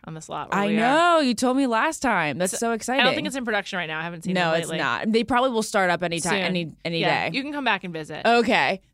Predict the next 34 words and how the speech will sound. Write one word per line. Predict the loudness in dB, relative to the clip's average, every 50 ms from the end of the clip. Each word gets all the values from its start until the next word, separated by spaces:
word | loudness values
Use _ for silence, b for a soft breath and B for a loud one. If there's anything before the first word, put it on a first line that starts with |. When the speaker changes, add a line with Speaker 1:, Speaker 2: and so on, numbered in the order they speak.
| -2
Speaker 2:
That's | 0 0 0 0
so | -2 -2 -2
Speaker 1:
I | -2
Speaker 2:
exciting. | -2 -2 -2 -2 0 -2 -2
Speaker 1:
see | 0
Carrie | 2 2 2 2 0
walking | 0 -2 -4 -4 -6 -8
around | -8 -8 -8 -10
the | -8
lot. | -6 -6 -6 -6 -6
Speaker 2:
So | -6 -4 0 0 0 0 -2
cool. | -4 -6 -6 -6 -4 -6 -4 -4
Speaker 1:
And | -2 -4 -4
the |
president. | -4 -6 -10 -10 -10 -12 -12 -12 -12 -12 -14 _ _ _ -12
Speaker 2:
Oh, | -12 -10 -10 -14 -12
you | -8 -6
know, | -2 0 0
Speaker 1:
And | 2
they | 2
Speaker 2:
I | 0
love | 0 0 0 -2 -2 -2 -6
Fitz. | -12 -8 -6 -6 -6 -6 -8 -8 -4 -2
Speaker 1:
Yeah, | -2 -2 -2 -4
he's | -4 -6 -6
handsome. | -8 -10 -10 -8 -4 0
Speaker 2:
Oh, | 2 2
Speaker 1:
He | 2 2
seems, | 0 0 0 2
Speaker 2:
he's | 2 2 0 0
Speaker 1:
like, | 0
really | 0 0 2 2
nice, | 2 2 2
Speaker 2:
so | 4 4 4